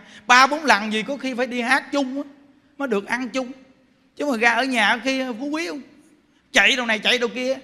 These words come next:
Đó. Bắt đầu là ông đi ăn với bạn bè. Thấy không? Nhưng vậy mà bữa nay đi vô đây, chồng Kim Tho cũng được ngồi với mẹ đồ.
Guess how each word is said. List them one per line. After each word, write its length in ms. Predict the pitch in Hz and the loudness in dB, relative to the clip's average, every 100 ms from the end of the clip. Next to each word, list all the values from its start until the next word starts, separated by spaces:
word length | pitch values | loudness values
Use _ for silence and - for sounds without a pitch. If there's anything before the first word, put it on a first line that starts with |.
| - - _ _ _ _ _ _ _ _ - | -16 -20 _ _ _ _ _ _ _ _ -16
Đó. 160 | 247 262 247 - - _ _ | -14 -14 -20 -20 -20 _ _
Bắt 140 | 269 262 | -10 -2
đầu 200 | 208 214 | -2 0
là 240 | 208 214 | -2 -2
ông 260 | 220 262 285 | -4 -6 -8
đi 80 | 262 | -4
ăn 360 | 254 233 254 | -4 -4 -8
với 160 | 269 254 | -8 -2
bạn 240 | 202 247 | -2 0
bè. 320 | 226 220 247 277 - - _ _ _ _ _ _ - | -2 -2 -4 -8 -14 -20 _ _ _ _ _ _ -2
Thấy 100 | 247 | 0
không? 280 | 247 202 | 0 0
Nhưng 180 | 202 208 | -6 -4
vậy 160 | 165 156 | -4 -4
mà 100 | 175 | -4
bữa 140 | 151 | -6
nay 200 | 202 202 | -6 -6
đi 180 | 190 190 | -8 -8
vô 100 | 202 | -8
đây, 280 | 196 202 196 - _ _ - 160 151 _ _ _ _ _ _ _ _ 190 196 | -8 -12 -14 -18 _ _ -20 -20 -20 _ _ _ _ _ _ _ _ -20 -8
chồng 280 | 180 165 139 | -6 -6 -10
Kim 220 | 202 208 | -12 -12
Tho 340 | 196 208 202 196 _ _ _ _ | -10 -8 -8 -12 _ _ _ _
cũng 200 | 185 175 | -10 -6
được 220 | 156 165 | -8 -6
ngồi 220 | 156 139 | -8 -6
với 100 | 170 | -8
mẹ 420 | 202 135 135 175 | -8 -8 -10 -12
đồ. 60 | 160 | -14